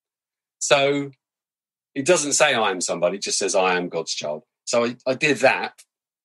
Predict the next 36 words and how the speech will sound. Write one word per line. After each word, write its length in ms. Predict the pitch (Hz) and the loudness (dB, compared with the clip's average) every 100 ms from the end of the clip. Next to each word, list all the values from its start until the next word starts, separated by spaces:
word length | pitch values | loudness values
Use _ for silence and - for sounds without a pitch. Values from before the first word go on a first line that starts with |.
| _ _ - | _ _ -4
And 180 | 113 120 | 0 4
then, 540 | 120 117 117 120 135 _ _ - | 4 4 2 0 -2 _ _ -8
um, 600 | 117 113 113 110 113 113 _ - - _ _ _ _ _ _ - | -4 -2 -2 -2 -4 -6 _ -20 -20 _ _ _ _ _ _ -6
bec-, 220 | 143 - | -6 2
I 100 | 170 | 2
don't 120 | 185 | 4
know 160 | 233 214 | 2 2
why, 340 | 170 190 120 | 4 2 2
we 160 | 104 160 | 0 0
just 220 | 190 175 | 2 2
thought, 180 | 160 139 | 0 0
"Why 120 | 175 | 2
don't 100 | 220 | 2
we 60 | 202 | 0
do 120 | 170 | 0
it 40 | |
as 80 | 143 | -2
a 60 | 175 | 2
white 240 | 190 196 | 2 2
label 360 | 127 90 82 90 | 2 0 -4 -8
and 80 | 98 | -4
see 120 | 123 | 0
what 120 | 127 | 2
happens? 340 | 151 - 85 82 | 2 -2 -8 4
Don't 200 | 156 160 | 4 4
let 120 | 156 | 0
anyone 260 | 151 131 127 | 0 2 4
know 140 | 123 | 2
it's 160 | 107 - | 0 0
me 360 | 143 208 - _ _ _ _ - | 2 2 -2 _ _ _ _ -10
and 100 | - | -2
just 180 | 139 - | -2 0
put 160 | 131 - | -2 0
B 180 | 123 | 2
B 180 | 117 113 | 2 0
T." 360 | - 151 92 | 2 2 2